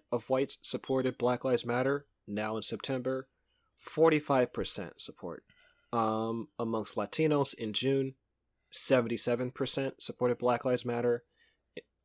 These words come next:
Um, yeah, that's in June. And then it's Septe-, in September, sixty-six percent of Latinos supported Black Lives Matter. So that's a drop of eleven, eleven points. For white people, it's a drop of fifteen points.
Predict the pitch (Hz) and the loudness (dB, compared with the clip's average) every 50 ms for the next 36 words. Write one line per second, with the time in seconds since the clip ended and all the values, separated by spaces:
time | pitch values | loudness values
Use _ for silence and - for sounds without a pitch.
0 | _ _ _ _ - 120 113 107 107 104 98 - - 135 113 104 101 - 120 113 | _ _ _ _ -4 -2 -2 -2 -2 -4 -2 2 4 4 4 4 2 -2 -4 -4
1 | - 117 117 117 113 - - 117 107 110 110 107 107 - - 104 - - - 110 | -2 -2 -2 -2 -2 -4 -4 -4 -2 -2 -2 -2 -4 -4 -6 -4 -4 -4 -4 -4
2 | 90 - - 160 160 - - 123 117 - - - 104 - - - 165 170 156 160 | -4 -4 -2 -2 -2 -2 -2 -4 -2 -2 -2 -2 -4 -4 -2 0 2 4 6 8
3 | 160 156 156 151 - _ _ _ _ _ _ _ _ _ _ _ _ _ - - | 8 8 8 6 0 _ _ _ _ _ _ _ _ _ _ _ _ _ -6 -4
4 | - - - - 147 139 - - - 120 - - 117 107 - - - 113 - - | -2 0 2 4 4 4 4 2 -2 -2 0 0 -2 -2 -2 -4 -4 -2 -2 -2
5 | 104 95 82 - - 101 90 101 101 95 - - 113 104 95 92 87 85 - - | -4 -6 -8 -8 -12 -12 -8 -6 -6 -6 -6 -6 -6 -6 -6 -6 -8 -10 -12 -14
6 | _ _ - - - - - - - 110 101 92 90 85 - - _ _ _ _ | _ _ -10 -8 -8 -8 -8 -8 -4 -4 -2 -2 -4 -6 -10 -12 _ _ _ _
7 | _ _ _ - 101 98 95 90 - 98 92 90 - 92 87 90 85 85 - - | _ _ _ -6 -4 -4 -4 -4 -6 -8 -8 -8 -8 -8 -10 -10 -8 -8 -10 -8
8 | 107 104 113 113 - - 127 101 - - 110 104 101 - - 95 - 98 92 85 | -4 -4 -4 -2 -2 -4 -4 -4 -4 -2 -2 -2 -2 -2 -4 -8 -10 -10 -10 -8
9 | 101 98 98 82 101 101 98 95 85 _ _ _ _ _ _ - - - - - | -6 -6 -6 -6 -6 -8 -8 -10 -12 _ _ _ _ _ _ -20 -20 -20 -20 -20
10 | _ - - - 123 104 107 113 104 110 104 104 - - - 147 143 143 139 139 | _ -8 -4 -4 0 2 2 2 2 0 -2 -6 -6 -2 0 2 2 2 0 -2
11 | - - - - - 113 101 104 113 113 - - 123 117 - 120 107 - - 95 | -4 -10 -8 -6 -4 -2 0 0 0 0 0 -2 -6 -4 -2 -2 -4 -2 -4 -6
12 | - 104 104 98 92 - 92 82 - - 110 104 - - - 131 127 - - 135 | -4 -2 -2 -2 -4 -4 -8 -14 -12 -10 -10 -10 -8 -8 -8 -8 -8 -6 -4 -4
13 | 131 131 127 - | -2 -2 -4 -6